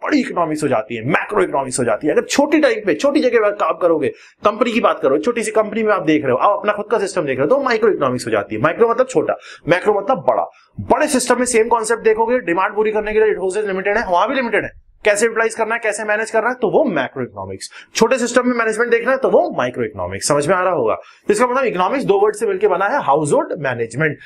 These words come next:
एक टेक्निकल टर्म्स में इनको बोला जाता है, जो डेफिनेशन बुक्स में आपको मिलेगी, कि it is the study of human efforts।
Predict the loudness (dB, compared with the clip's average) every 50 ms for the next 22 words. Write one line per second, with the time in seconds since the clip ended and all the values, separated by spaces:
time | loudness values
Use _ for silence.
0 | -20 -20 _ -6 -4 0 0 0 0 2 0 0 2 2 0 0 -2 0 0 0
1 | 2 2 2 2 2 2 2 2 2 2 0 0 0 -2 0 -2 -2 -4 -4 -4
2 | -4 -2 0 0 -2 0 0 -2 -2 0 -2 -2 -2 -2 -2 -4 -4 -4 -4 -2
3 | -2 0 0 0 2 2 0 0 2 0 0 0 2 2 2 2 0 0 -2 0
4 | 0 2 2 0 -2 -2 -2 -6 -6 -6 -10